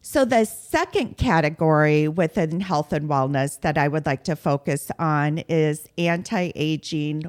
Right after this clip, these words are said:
wellness and med spas. So think of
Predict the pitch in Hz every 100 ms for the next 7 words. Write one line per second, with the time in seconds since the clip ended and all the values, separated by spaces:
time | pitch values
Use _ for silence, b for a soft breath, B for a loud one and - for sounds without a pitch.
0 | - 156 143 143 147 147 139 - _ 156
1 | 147 139 - - - 80 71 - - -
2 | B B B B B B B - - 277
3 | 233 220 208 208 - - - 294 311 349
4 | - - - 196 180 170 165 160 160 156